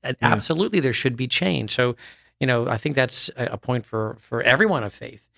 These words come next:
Speaker 1: You know, will you follow wherever it goes, even if that means I've gotta change my point of view, my actions, my thoughts, um, and be deliberate about that following,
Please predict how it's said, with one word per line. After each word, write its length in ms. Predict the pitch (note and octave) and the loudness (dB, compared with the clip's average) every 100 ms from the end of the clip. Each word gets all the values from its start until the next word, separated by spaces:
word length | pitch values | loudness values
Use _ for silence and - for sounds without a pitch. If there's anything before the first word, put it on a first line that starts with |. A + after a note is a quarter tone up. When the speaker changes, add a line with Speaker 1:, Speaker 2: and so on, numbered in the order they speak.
| _ _ | _ _
Speaker 1:
You 60 | A#2+ | -2
know, 260 | A2+ C3 - | 0 -2 -4
will 240 | B2 C3 D3 | 0 2 4
you 160 | D3 | 0
follow 340 | - C3+ C3 B2+ | 0 0 2 0
wherever 460 | A#2 B2 A2 A2 | 0 0 -2 -2
it 80 | A#2 | -4
goes, 320 | D#3 F3 A2 - - | 0 0 0 -4 -2
even 240 | C3 C3+ | 0 0
if 120 | C3 - | -2 0
that 180 | C3 C3 | -2 0
means 500 | E3+ B2+ G2+ A2 - _ _ _ | 0 0 -4 -8 -12 _ _ _
I've 220 | - A2 A2+ | -2 -2 -2
gotta 200 | G#2+ G#2 | -4 -2
change 640 | - A2+ G#2 G#2 G#2 - _ _ | -4 -2 -6 -8 -12 -14 _ _
my 60 | G#2+ | -10
point 320 | - G#2+ - | -6 -8 -6
of 80 | G2+ | -6
view, 380 | A2 C3+ C3+ C3 _ _ | -2 0 0 -4 _ _
my 160 | A2+ G#2+ | -2 2
actions, 540 | A2+ B2 - A#2+ G2+ | 2 2 0 -2 -2
my 160 | G#2 G2 | -2 -4
thoughts, 500 | - A#2+ B2 - - - _ _ - | -2 0 0 -2 -4 -8 _ _ -2
um, 260 | A2 A2 A2 | 0 0 -2
and 100 | G2+ | -4
be 80 | A2 | -4
deliberate 440 | A2 A2 A#2 G#2+ | -2 -4 -4 -6
about 320 | G2+ G#2 F#2+ | -2 -2 0
that 120 | G#2 | -4
following, 600 | G#2 - D3 A#2+ G#2+ G2+ | -4 -4 -4 -4 -8 -16